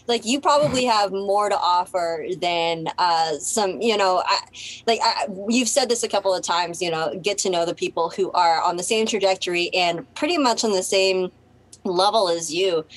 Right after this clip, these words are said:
I mean, I, I, I've said this before 'cause somebody had mentioned it, um, your mentors being two years ahead of you instead of twenty.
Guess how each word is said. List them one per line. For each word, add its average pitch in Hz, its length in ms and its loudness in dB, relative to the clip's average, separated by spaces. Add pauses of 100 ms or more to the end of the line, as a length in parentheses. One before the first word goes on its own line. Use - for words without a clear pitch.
(180)
I 190 80 -2
mean, 185 280 0
I, 180 540 0
I, 180 120 0
I've 165 100 -6
said 208 180 0
this 185 160 -2
before 185 380 0
'cause 175 180 -4
somebody 175 280 -2
had 156 100 -2
mentioned 175 340 -2
it, 160 240 -2 (320)
um, 170 480 2
your 185 140 -2
mentors 180 580 0
being 160 320 -4
two 196 220 -2
years 170 320 0
ahead 196 200 0
of 156 80 -2
you 156 200 -2
instead 151 300 -2
of 147 100 -6
twenty. 175 520 -2